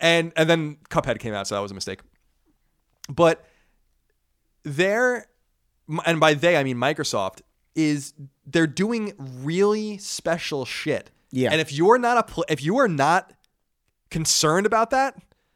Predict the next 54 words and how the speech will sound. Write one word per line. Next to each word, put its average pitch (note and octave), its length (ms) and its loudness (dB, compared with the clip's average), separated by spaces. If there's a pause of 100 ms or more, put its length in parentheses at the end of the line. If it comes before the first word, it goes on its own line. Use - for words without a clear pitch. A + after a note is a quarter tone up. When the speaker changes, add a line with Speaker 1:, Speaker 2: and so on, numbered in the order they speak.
(380)
Speaker 1:
as D3 160 2
a C#3 40 -4
PlayStation F#3+ 580 0
fan, B3 260 -4
now, D#4 180 2 (300)
I C4 100 4
don't F4 80 0
wanna F4 120 0
say C#4 120 -2
concerned G#3 360 2
because C#3+ 180 -4
if D#3+ 40 -8
you B3 80 -4
don't D4 160 -2
own F3 140 0
stock, D3+ 400 2
it C3+ 60 -4
doesn't C3+ 160 -4
really B2 140 -6
matter. C3+ 240 4
But A2+ 60 -6
if A2+ 100 -14
you G#3 100 0
want C#4+ 140 0
your F#3 100 2
platform D3+ 420 0
to B2 60 -6
be A#2+ 100 -4
robust, A2 480 -4
if C#3 120 -10
you G#3 100 0
wanna A#3+ 200 2
be D3+ 360 -4
on D3+ 140 0
the C3+ 80 0
winning C3+ 260 -2
platform, B2 500 -6
which B2+ 160 -10 (240)
I G3 100 6
think C4+ 140 -2
we A3+ 80 -2
all F3+ 240 0
do D#3 180 0
simply B3 340 -6
because B2+ 500 -4
then C#3+ 180 2
you C#3 160 0
attract B2+ 340 -4
more A2 220 -10
developers D#3 420 -4
and B2 80 -10
more G#2+ 120 -6
gamers D#3+ 420 -2
and, G#2+ 180 -10